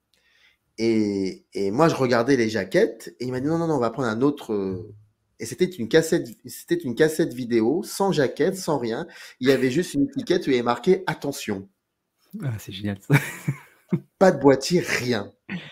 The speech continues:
Speaker 1: Alors, très souvent, on se dit, « Bon, un truc comme ça, ça, ça ne peut être qu'un film, euh, X ou pornographique. »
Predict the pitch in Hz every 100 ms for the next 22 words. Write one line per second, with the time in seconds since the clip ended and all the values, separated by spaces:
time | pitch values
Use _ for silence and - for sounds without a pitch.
0 | - - _ _ _ _ _ - - 123
1 | - 101 127 123 95 107 95 95 90 -
2 | 95 95 92 127 135 - - - 98 101
3 | 120 - 107 101 98 101 95 85 87 -
4 | _ _ - 180 - - - - - 196
5 | 208 110 123 143 -